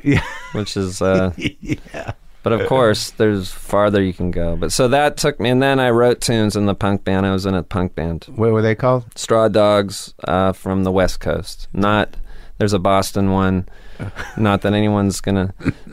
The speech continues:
Speaker 2: notice, except they probably listen to your podcast, but
Speaker 1: In the van.
Speaker 2: yeah, we were a band in Stockton, and
Speaker 1: Yeah.
Speaker 2: we, uh, opened for some other groups from back in the day.
Speaker 1: Yeah, like who?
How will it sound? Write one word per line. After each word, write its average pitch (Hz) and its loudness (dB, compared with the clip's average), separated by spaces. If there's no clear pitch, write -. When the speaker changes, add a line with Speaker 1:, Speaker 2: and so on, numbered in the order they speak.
Speaker 2:
notice, 107 0
except - 0
they 113 4
probably 101 2
listen 95 0
to 98 0
your 95 0
podcast, 90 -2
but 90 2
Speaker 1:
In 127 2
the 113 2
van. 101 0
Speaker 2:
yeah, 113 4
we 131 4
were 135 4
a 127 4
band 123 2
in 113 2
Stockton, 98 0
and 107 2
Speaker 1:
Yeah. 101 4
Speaker 2:
we, 110 2
uh, 104 2
opened 104 0
for 101 -6
some 98 -4
other 98 0
groups 98 -2
from 98 -2
back 95 0
in 98 -4
the 95 -2
day. 98 2
Speaker 1:
Yeah, 98 2
like 92 0
who? 87 2